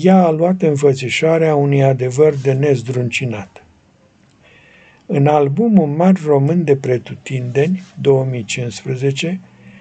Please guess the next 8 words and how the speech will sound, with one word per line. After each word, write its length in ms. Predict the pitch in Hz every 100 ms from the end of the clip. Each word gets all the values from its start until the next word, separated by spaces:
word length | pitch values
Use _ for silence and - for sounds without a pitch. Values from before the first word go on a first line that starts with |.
| - -
autorii 640 | 156 156 143 190 202 196
plasează 680 | 185 160 139 - 185 180 160
strategic 840 | - 156 139 135 151 170 147 135
numele 460 | 147 160 170 143 127
celui 420 | - 135 127 127
ucis 400 | 113 - - 139
la 120 | 139
Chicago 760 | 127 - - - 123 120 151